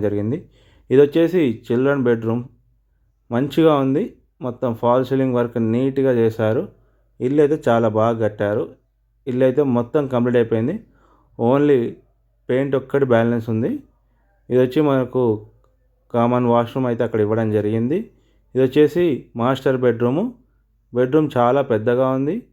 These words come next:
and ఫాల్ సీలింగ్ కూడా చాలా నీట్‌గా ఉంది. ఇల్లు అయితే చాలా బాగా కట్టారు. దీనికైతే అటాచ్డ్ బాత్రూమ్ అయితే ఇవ్వడం జరుగుతుంది. చూసుకోవచ్చు మీరు, బాత్రూమ్ కూడా చాలా పెద్దగా ఉంటుంది. మంచి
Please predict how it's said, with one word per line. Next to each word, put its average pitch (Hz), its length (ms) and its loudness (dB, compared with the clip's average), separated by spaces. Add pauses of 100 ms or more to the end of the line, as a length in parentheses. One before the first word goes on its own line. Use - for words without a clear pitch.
(540)
and 139 220 -2
ఫాల్ 127 260 4
సీలింగ్ 139 280 -2
కూడా 143 180 0
చాలా 117 240 0
నీట్‌గా 131 340 0 (120)
ఉంది. 117 180 -2 (460)
ఇల్లు 135 160 0
అయితే 147 200 2
చాలా 127 160 2 (120)
బాగా 110 220 2
కట్టారు. 110 380 -2
దీనికైతే 127 400 0 (680)
అటాచ్డ్ 131 580 0 (420)
బాత్రూమ్ 131 440 0
అయితే 127 200 0
ఇవ్వడం 117 300 2
జరుగుతుంది. 117 500 -2 (1040)
చూసుకోవచ్చు 127 480 2 (100)
మీరు, 127 140 0 (100)
బాత్రూమ్ 120 340 0
కూడా 139 200 -2
చాలా 117 280 2
పెద్దగా 113 280 0 (100)
ఉంటుంది. 107 300 -4 (1200)
మంచి 135 300 0